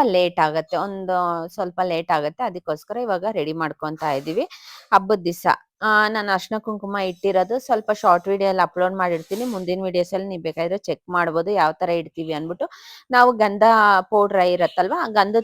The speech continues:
ಪೌಡರ್ಗೆ ಹಾಲ್ ಹಾಕಿ ಕಲ್ಸ್ಕೊಂತೀವಿ. ನೀರ್ ಹಾಕೊಂಡ್ ಕಲ್ಸ್ಕೊಂಡ್ರೆ ಬೇಗ ಬಂದ್ಬಿಡತ್ತೆ, ಅಂದ್ರೆ ಉದ್ರೋಗತ್ತೆ, ಆ, ಇರಲ್ಲ. ನಿಮ್ಗೆ ಚ-,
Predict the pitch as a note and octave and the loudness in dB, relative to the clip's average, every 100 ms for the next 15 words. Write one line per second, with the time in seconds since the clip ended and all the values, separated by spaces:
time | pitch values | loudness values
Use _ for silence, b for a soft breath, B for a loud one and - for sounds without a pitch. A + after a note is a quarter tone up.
0 | A3+ G3+ F#3+ G#3+ - F#3+ G#3 A#3+ G#3 - | 4 4 4 2 6 8 8 8 6 2
1 | C#4+ A3+ F#3+ - F3+ F3 F3+ F3+ b b | -2 0 0 0 -2 -2 -4 -6 b b
2 | _ A#3+ C#4+ D4+ B3 C4 B3+ A3+ G#3 - | _ -2 6 8 8 4 2 2 2 0
3 | A3+ A3 C#4+ D4 G#3+ A3 B3+ A#3+ G#3 F#3+ | 0 2 0 2 4 6 6 6 4 2
4 | F#3+ F#3 E3 E3+ A3 C#4+ A3+ F#3+ A3+ A#3 | 2 2 2 0 4 4 4 4 6 8
5 | F#3+ F3 D#3 - G3+ F#3 F3+ F3+ F3+ F3 | 6 2 -2 -2 -2 0 0 2 2 2
6 | E4 B B B D4 D4 D4 D4 | -2 B B B -6 2 2 2